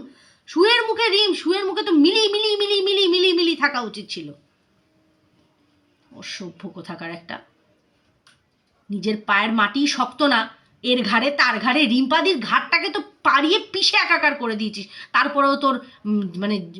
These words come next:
আত্মায় শান্তি পাসনি, আত্মা তোর শান্তি সন্তুষ্ট হয়নি। হুম,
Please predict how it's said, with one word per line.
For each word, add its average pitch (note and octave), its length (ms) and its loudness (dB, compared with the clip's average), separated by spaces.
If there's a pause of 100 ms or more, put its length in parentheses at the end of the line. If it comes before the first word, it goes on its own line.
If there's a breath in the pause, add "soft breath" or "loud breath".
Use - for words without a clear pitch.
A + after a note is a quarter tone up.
(220)
আত্মায় B3+ 420 0
শান্তি A#3 380 -2
পাসনি, E3+ 400 -6 (840)
আত্মা D#4+ 340 0
তোর D#4+ 140 0
শান্তি C#4+ 440 0
সন্তুষ্ট C4 520 -4
হয়নি। F#3 340 -8 (2000)
হুম, D4 120 -8